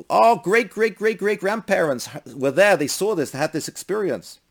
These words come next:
But why did they have this experience? The first thing Hashem Moshe says to the people is, in order that you should be elevated,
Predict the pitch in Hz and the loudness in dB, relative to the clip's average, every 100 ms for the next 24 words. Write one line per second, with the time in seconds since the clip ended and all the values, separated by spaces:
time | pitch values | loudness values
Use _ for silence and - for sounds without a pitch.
0 | _ _ _ _ _ - 131 143 185 208 | _ _ _ _ _ -4 0 4 6 4
1 | 196 170 175 180 175 - 165 143 - 190 | 0 0 0 0 -4 -6 -6 -6 2 2
2 | 185 190 165 147 175 165 160 160 160 - | 2 -2 -6 -4 -6 -4 -4 -4 -4 -4
3 | - - 147 175 170 165 185 196 - _ | -4 -8 -14 -12 -8 -4 -4 -4 -8 _
4 | _ - 131 139 180 240 226 202 196 196 | _ -4 -2 2 8 8 8 0 -2 -6
5 | - 165 196 226 247 220 185 - 143 | -4 -2 0 2 2 2 -2 -2 -8